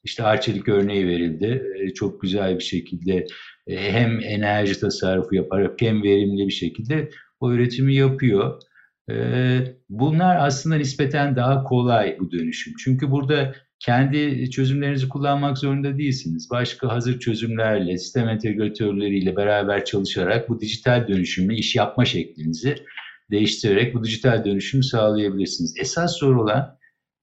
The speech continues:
eğer bir şey üretiyorsanız, yani sanayi tarafı ki Türkiye'nin cari açığının büyük kısmı imalat sektöründen geliyor. Ürettiğiniz ürünlerin dijital dönüşümü. Yani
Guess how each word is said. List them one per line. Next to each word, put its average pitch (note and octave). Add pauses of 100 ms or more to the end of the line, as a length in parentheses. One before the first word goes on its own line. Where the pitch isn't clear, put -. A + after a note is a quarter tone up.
(100)
eğer G#2
bir C3
şey C3
üretiyorsanız, C3
yani F2+
sanayi F#2+
tarafı G#2
ki -
Türkiye'nin G2+
cari G2
açığının F#2+
büyük G2
kısmı G2
imalat F#2+
sektöründen E2+
geliyor. F2 (220)
Ürettiğiniz B2+
ürünlerin C3+
dijital D#2
dönüşümü. D2
Yani G#2